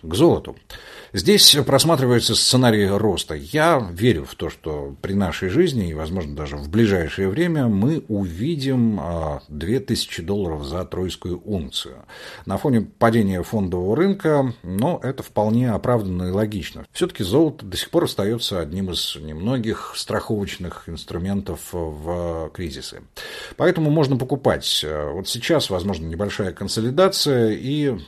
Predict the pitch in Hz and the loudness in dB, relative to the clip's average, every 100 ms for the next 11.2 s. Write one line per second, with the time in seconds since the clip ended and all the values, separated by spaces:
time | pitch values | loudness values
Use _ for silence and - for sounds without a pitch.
0 | - 82 78 139 135 113 107 117 110 101 | -12 -8 0 0 2 0 -2 -2 -2 0
1 | 98 90 95 92 92 98 101 90 - 92 | 0 -2 -4 -4 -4 -2 -2 -2 -2 -4
2 | 90 87 87 85 80 71 - - - - | -2 -4 -4 -6 -6 -8 -12 -20 -20 -18
3 | - - - 87 85 82 110 113 190 190 | -18 -18 -6 -2 0 0 -2 2 4 4
4 | 190 - - 147 143 117 117 110 165 190 | 0 0 0 0 2 4 4 2 2 2
5 | 165 123 107 110 92 90 123 151 107 78 | 0 -2 -2 -2 -2 2 4 4 4 2
6 | 80 80 78 98 82 - 196 - - 110 | -4 -6 -6 -6 -2 2 2 0 -10 -6
7 | 95 - - 101 - - 175 170 139 127 | -6 -6 -8 -6 -6 0 2 4 2 0
8 | 113 - - - - 131 113 113 107 98 | -2 -6 -18 -18 -2 0 4 4 4 2
9 | 95 117 131 123 117 165 185 - 135 113 | 2 2 2 0 0 2 0 0 -4 -6
10 | 160 98 107 80 85 82 98 80 73 67 | -6 -6 -6 -4 -6 -4 -4 -4 -6 -6
11 | - | -8